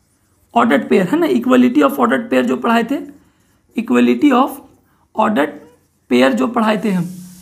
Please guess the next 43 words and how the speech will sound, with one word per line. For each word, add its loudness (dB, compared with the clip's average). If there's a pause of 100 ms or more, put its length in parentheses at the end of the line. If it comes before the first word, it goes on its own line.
(160)
कैसे 0
पढ़ाए 0
थे -4
equality -2
of -2
ordered -2
pair? 0 (520)
जो 2 (100)
एक्स -2 (880)
का 4
एक्स 2
के -6
साथ 0
वाई 2
का -2
वाई 0
के -4
साथ -2
equal -2
होगा, -4
है -6
ना। -6 (400)
Same 2 (260)
इसी -8
तरीक़ा -2
से -8
complex -4
number -2
में -4
भी -2
है, -12 (140)
सीएन, 0
है -4
ना, -8 (380)
Complex -2
number -2
में -2
भी -4
है। -4
रब -2
करें, 2 (680)
रब 0
करें। 2